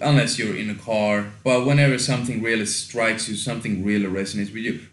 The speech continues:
write it down in a notepad, and then at night, really think about, "How can I truly embody this?"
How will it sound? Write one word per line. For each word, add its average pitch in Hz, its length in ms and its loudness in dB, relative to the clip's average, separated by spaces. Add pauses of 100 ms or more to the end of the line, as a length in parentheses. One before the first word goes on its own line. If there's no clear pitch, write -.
write 196 180 4
it 185 100 4
down 139 200 6
in 120 120 2
a - 20 2
notepad, 104 480 0
and 135 320 2
then 175 260 2
at 170 140 -2
night, 160 340 0
really 175 240 4
think 175 220 0
about, 139 260 0
"How 160 220 2
can 147 260 -2
I 135 220 2
truly 127 420 0
embody 110 360 -2
this?" 104 300 -2